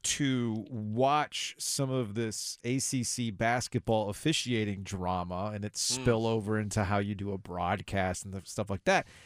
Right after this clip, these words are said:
Speaker 1: that's
Speaker 2: Right.
Speaker 1: gonna make you feel like you're in your eighties at this point. It's gonna age you quick, Wes.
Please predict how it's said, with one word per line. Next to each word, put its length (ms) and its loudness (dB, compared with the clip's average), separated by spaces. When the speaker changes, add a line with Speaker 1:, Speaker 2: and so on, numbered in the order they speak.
Speaker 1:
that's 220 4
Speaker 2:
Right. 60 6
Speaker 1:
gonna 140 6
make 300 4
you 200 6
feel 260 0
like 220 2
you're 160 4
in 80 2
your 140 6
eighties 580 2
at 120 -2
this 160 -4
point. 160 0
It's 80 -2
gonna 180 2
age 220 2
you 80 2
quick, 400 4
Wes. 420 2